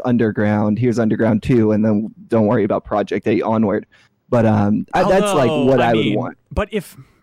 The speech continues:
Speaker 2: if this thing sells well, and I do believe it'll sell well no matter what, uh, then they could make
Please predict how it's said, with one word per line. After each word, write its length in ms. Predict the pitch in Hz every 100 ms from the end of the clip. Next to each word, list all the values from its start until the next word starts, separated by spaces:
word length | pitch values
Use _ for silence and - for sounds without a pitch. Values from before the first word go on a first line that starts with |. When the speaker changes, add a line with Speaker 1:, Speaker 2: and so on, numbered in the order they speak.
| _
Speaker 2:
if 140 | 165 226
this 140 | 226
thing 140 | 202
sells 300 | 165 151 131
well, 100 | 120
and 60 | 120
I 40 | 127
do 180 | 160
believe 240 | 139 135 123
it'll 140 | 117
sell 200 | - 120
well 140 | 123 131
no 80 | 123
matter 200 | 127 113
what, 240 | 120 - _ -
uh, 480 | 131 120 120 127 - _ _ _ _ _
then 380 | 135 160 160 170
they 100 | 160
could 140 | 156 127
make 380 | 123 120 -